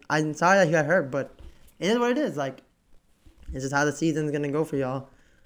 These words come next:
Um, but we'll see. This Bengals game will be big. If, if he can get the win against the Bengals at his home stadium, that'd be huge. <clears throat> But, and also tell me, Cowboys fans, did y'all really think y'all were gonna beat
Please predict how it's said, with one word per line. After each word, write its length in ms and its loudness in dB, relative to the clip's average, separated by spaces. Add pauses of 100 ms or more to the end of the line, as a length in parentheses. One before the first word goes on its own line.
(160)
Um, 180 -4
but 100 -2
we'll 200 4
see. 400 -2 (240)
This 160 2
Bengals 320 2
game 200 0
will 100 2
be 100 2
big. 260 0
If, 160 -6
if 200 -2
he 120 -2
can 220 -4
get 220 -4
the 100 -2
win 140 -2
against 240 -6
the 80 -4
Bengals 500 -4
at 180 -4
his 140 -4
home 220 -4
stadium, 460 -4 (560)
that'd 140 -4
be 100 -2
huge. 480 -2 (840)
<clears throat> 80 -12 (320)
But, 400 -2 (560)
and 240 2
also 300 0
tell 200 -6
me, 120 -2
Cowboys 400 -2
fans, 260 -14
did 280 -4
y'all 200 6
really 220 4
think 240 -2
y'all 160 4
were 60 2
gonna 180 0
beat 240 -2